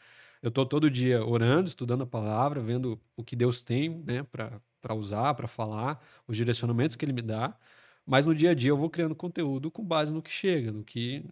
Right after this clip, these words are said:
é, às vezes é algo que Deus me fala no meu devocional, isso,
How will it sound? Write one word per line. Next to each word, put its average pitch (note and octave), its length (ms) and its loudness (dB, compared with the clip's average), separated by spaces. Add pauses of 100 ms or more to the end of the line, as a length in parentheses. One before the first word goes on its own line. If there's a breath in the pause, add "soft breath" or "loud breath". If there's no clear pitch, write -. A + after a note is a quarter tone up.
(240)
é, G#2 240 -8 (180)
às A2+ 160 -4
vezes A#2+ 340 0 (600 soft breath)
é B2 60 -2
algo B2 160 6
que B2 100 -6
Deus B2 140 4
me A#2+ 80 2
fala C3 320 6
no B2 60 0
meu A#2 120 0
devocional, A2+ 720 -2
isso, A#2+ 340 -10